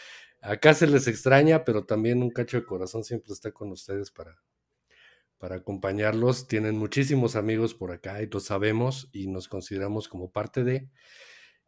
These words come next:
Y, pues, platiquemos. Yo ahorita comentaba que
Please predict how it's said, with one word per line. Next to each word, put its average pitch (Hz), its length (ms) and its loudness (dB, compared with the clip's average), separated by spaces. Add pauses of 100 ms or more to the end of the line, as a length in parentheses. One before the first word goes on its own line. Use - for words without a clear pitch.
(120)
Y, 110 320 -2
pues, - 260 -2
platiquemos. 143 1000 6
Yo 120 180 2 (220)
ahorita 113 560 0
comentaba 98 540 -8
que 87 280 -12